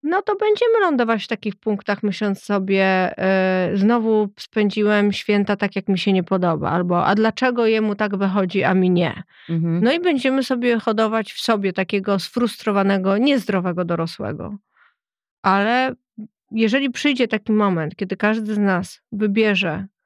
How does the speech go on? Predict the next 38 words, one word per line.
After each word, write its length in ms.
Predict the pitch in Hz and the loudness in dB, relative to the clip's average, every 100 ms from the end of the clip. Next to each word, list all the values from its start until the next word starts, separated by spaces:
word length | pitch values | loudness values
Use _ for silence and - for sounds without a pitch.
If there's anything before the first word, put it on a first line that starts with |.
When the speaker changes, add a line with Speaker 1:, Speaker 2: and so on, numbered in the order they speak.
| _ _ - | _ _ -4
Speaker 1:
"Kurde, 340 | 254 220 185 | -2 0 2
no, 360 | 185 196 220 240 _ _ _ _ _ _ _ _ _ _ _ _ | 2 2 2 0 _ _ _ _ _ _ _ _ _ _ _ _
chciałbym 480 | - 226 214 214 220 226 _ _ - | 0 0 2 0 0 -4 _ _ -4
jak 360 | 220 202 - _ | 0 0 -4 _
tamta 460 | - 202 202 185 175 _ | -2 -2 0 -4 -10 _
albo 260 | - 196 202 | -6 -4 0
jak 240 | 196 190 | -2 -2
tamten. 540 | - 196 196 170 156 165 _ _ _ _ _ _ - | -2 0 0 -2 -4 -6 _ _ _ _ _ _ -4
Dlaczego 420 | 180 240 254 269 | -2 0 2 2
mi 180 | 254 247 | 2 2
się 160 | 254 | 2
nie 140 | 240 214 | 2 0
udaje?" 480 | 208 196 175 151 | 0 -2 -2 -4
No 100 | 196 180 | -6 -2
to 100 | 240 | -2
muszę 260 | 247 262 | -2 0
jednak 240 | 214 190 190 | 2 0 -2
pogrzebać 840 | 233 226 247 262 196 180 - - | 0 2 2 2 0 -2 -8 -12
w 60 | - | 0
Speaker 2:
Mhm. 200 | 196 180 | 4 4
Speaker 1:
sobie, 260 | 170 196 - | 6 4 2
a 80 | |
nie 160 | 208 220 | 2 0
tylko 440 | 220 214 - 214 226 - - - | -2 -4 -2 -2 -4 -18 -14 -2
myśleć 320 | 226 - 208 | 0 0 -2
o 140 | - 214 | 0 0
tym, 200 | 214 208 | 0 0
że, 100 | 208 | 0
nie 100 | 185 | 0
wiem, 140 | 196 | -2
ktoś 240 | 190 214 202 | -4 -6 -4
się 120 | - | 0
lepiej 300 | 202 202 214 | 0 2 2
urodził, 560 | 202 202 196 180 202 202 - - _ | 4 2 2 2 2 0 -4 -20 _
ktoś 260 | - 190 | -4 -2
ma 120 | 214 202 | 0 2
większego 420 | 202 - 202 208 | 0 0 0 0
farta, 560 | 220 202 202 196 190 | 0 -2 0 0 0